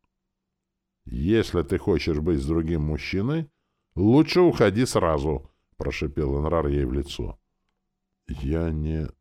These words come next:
"Молчи!" — рыкнул он. От гнева, внезапной волной накрывшего его сознание, он не мог заметить, как Вилия побледнела от страха, как дрожали ее руки и губы. Он не злился тогда же, когда кто-то без спроса брал его меч.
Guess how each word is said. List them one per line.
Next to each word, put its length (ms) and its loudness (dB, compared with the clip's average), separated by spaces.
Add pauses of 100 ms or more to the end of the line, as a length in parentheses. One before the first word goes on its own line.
(220)
"Молчи!" — 920 2
рыкнул 560 -6
он. 240 -10 (520)
От 180 2
гнева, 500 4
внезапной 580 2
волной 380 2
накрывшего 600 -2
его 220 0
сознание, 600 -2
он 200 -2
не 100 0
мог 240 -2
заметить, 520 -2
как 240 -6
Вилия 320 -2
побледнела 760 -2
от 100 -6
страха, 460 -6 (520)
как 220 -8
дрожали 480 -2
ее 220 -2
руки 280 -2
и 100 -2
губы. 400 -8 (720)
Он 280 4
не 120 6
злился 460 6
тогда 360 4
же, 120 2
когда 360 2
кто-то 340 2
без 220 0
спроса 420 0
брал 280 0
его 300 -2
меч. 420 -8